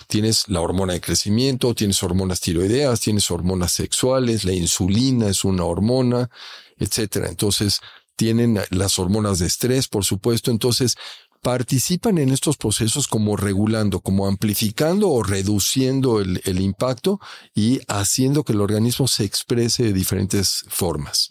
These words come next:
¿de acuerdo? El balance hormonal es, es, es clave, es fundamental, pero fíjate nada más lo que acabo de decir,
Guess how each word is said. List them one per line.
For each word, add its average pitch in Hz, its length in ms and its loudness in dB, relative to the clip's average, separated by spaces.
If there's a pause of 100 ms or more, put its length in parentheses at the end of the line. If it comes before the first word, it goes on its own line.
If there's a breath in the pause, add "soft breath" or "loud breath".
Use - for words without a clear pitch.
¿de 85 60 -4
acuerdo? 107 380 -2 (880 loud breath)
El 110 140 0
balance 185 460 2
hormonal 127 460 2
es, 131 280 -2
es, - 320 -2
es - 200 0
clave, 135 420 2
es 107 80 0
fundamental, 113 680 0
pero 104 180 0
fíjate 170 320 0
nada 131 180 2
más 135 160 2
lo 120 100 0
que 104 100 -4
acabo 113 340 0
de 92 80 2
decir, 110 420 0